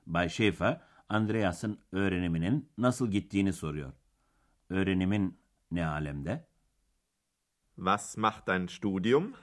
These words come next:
Speaker 1: Andreas'ın yanıtı adeta babasının içine su serpiyor. "Öğrenimim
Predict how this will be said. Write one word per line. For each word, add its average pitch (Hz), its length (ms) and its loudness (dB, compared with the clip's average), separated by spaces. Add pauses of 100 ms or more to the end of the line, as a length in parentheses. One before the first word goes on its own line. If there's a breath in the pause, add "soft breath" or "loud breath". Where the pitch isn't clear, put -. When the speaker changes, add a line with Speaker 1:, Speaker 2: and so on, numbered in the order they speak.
(1900 soft breath)
Speaker 1:
Andreas'ın 127 480 4
yanıtı 110 480 0 (220 soft breath)
adeta 123 600 4 (160 soft breath)
babasının 101 460 2
içine 110 280 0
su 131 160 -4
serpiyor. 82 500 -2 (220 soft breath)
"Öğrenimim 90 560 0